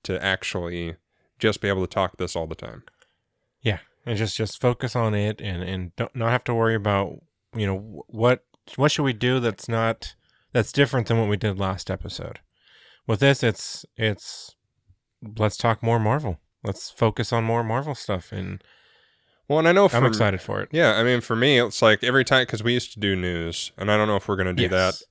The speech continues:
Speaker 1: that, uh, in this show or not, but, you know,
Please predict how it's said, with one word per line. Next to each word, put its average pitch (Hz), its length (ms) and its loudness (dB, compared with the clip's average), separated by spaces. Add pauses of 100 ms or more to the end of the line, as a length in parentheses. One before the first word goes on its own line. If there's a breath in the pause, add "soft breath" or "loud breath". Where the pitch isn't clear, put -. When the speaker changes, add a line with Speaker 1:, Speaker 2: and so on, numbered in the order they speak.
Speaker 1:
that, 104 80 -6
uh, 90 200 -2 (100)
in 98 180 -6
this 92 120 -2
show 90 200 -4
or 85 120 -4
not, 87 320 -4 (120)
but, 82 260 -4 (1160 soft breath)
you 101 80 -4
know, 87 240 -2